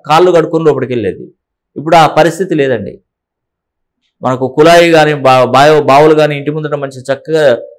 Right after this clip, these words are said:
వాటిని తీసుకొని కాళ్ళు కడుక్కొని లోపలికి, ఇప్పుడు ఆ లేదేం లేదు. చెప్పులు బయట ఇడుస్తున్నాడు, లోపలికి వస్తున్నాడు, ఇంట్లో బాత్రూంలో, బెడ్‌రూమ్‌లో ఉన్నటువంటి అటాచ్డ్ బాత్రూంలో కాళ్ళు కడుక్కుంటున్నారు. దీనివల్ల కూడా చాలా, చాలా, చాలా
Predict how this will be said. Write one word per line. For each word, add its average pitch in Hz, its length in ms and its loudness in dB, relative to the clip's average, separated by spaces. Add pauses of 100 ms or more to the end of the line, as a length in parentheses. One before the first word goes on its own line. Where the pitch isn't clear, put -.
(140)
వాటిని 123 260 -4
తీసుకొని 151 320 -4 (100)
కాళ్ళు 143 220 2
కడుక్కొని 139 280 -6
లోపలికి, 117 280 -4
ఇప్పుడు 143 240 -2
ఆ - 20 4 (100)
లేదేం 151 420 2
లేదు. 104 160 -4 (340)
చెప్పులు 160 320 -2
బయట 170 220 4
ఇడుస్తున్నాడు, 165 360 -6
లోపలికి 147 260 -2
వస్తున్నాడు, 147 400 -8
ఇంట్లో 156 200 -4 (100)
బాత్రూంలో, 147 460 -2
బెడ్‌రూమ్‌లో 151 440 -2 (560)
ఉన్నటువంటి 135 400 -2
అటాచ్డ్ 170 420 0
బాత్రూంలో 147 420 -2 (360)
కాళ్ళు 135 220 0
కడుక్కుంటున్నారు. 113 600 -8 (500)
దీనివల్ల 180 360 2 (100)
కూడా 156 200 2
చాలా, 147 200 4 (260)
చాలా, 147 240 2 (120)
చాలా 135 160 0